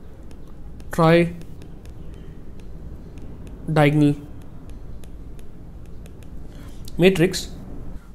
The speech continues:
Okay, so this is a tridiagonal matrix, and why do we call it a tridiagonal matrix? It is called a tridiagonal matrix because it has values only along three diagonals. So these are the three diagonals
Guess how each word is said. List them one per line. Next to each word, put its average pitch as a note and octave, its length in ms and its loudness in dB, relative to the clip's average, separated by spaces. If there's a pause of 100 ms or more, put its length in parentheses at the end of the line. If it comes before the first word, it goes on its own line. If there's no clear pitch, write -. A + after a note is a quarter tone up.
Okay, D#3 260 4
so - 200 0
this D#3+ 180 12
is G3+ 60 10
a G3 60 10
tridiagonal F3 500 6
matrix, D#3+ 360 6
and F3 80 6
why D#3+ 120 8
do G3 100 6
we G3+ 100 6
call F#3 220 2
it F#3+ 120 2
a F#3 40 4
tridiagonal F#3 520 2
matrix? F#3+ 480 0 (500)
It F3 140 4
is G#3 140 6
called B3 360 2
a A#3 60 4
tridiagonal E3 680 4
matrix E3 440 4
because D#3+ 560 4
it F#3 160 0
has F#3 180 6
values F3 580 6
only G#3 420 10
along E3+ 560 4
three G3 600 6 (840)
diagonals. C#3+ 640 6 (1700)
So - 120 4
these D#3+ 200 10
are D#3+ 60 12
the D3+ 100 8
three D3+ 200 8
diagonals C3 460 4